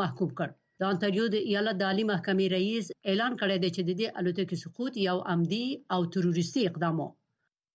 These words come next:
ټاکل شوې ده چې د اروپایي ټولنې د باراني پالیسۍ رئیس جوزف بورل اوکراین ته سفر وکړي. اروپایي کمیسیون او لویدیځ هیوادونه اندېښمن دي چې روسیا د اوکراین په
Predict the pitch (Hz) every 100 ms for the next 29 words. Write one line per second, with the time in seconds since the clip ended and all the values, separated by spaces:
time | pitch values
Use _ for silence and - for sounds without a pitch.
0 | _ 185 160 175 170 262 262 254 247 214
1 | 208 196 196 226 226 208 220 233 202 180
2 | 180 180 214 196 185 180 180 208 185 170
3 | 190 180 160 180 170 160 165 170 208 196
4 | 175 208 175 170 170 170 175 156 131 175
5 | - _ _ _ _ _ - 196 202 208
6 | 220 220 214 - 226 220 202 214 196 175
7 | 185 220 175 196 185 214 220 - 185 170
8 | 170 196 247 262 - 285 285 - - 180
9 | 202 175 - 262 233 254 240 220 262 240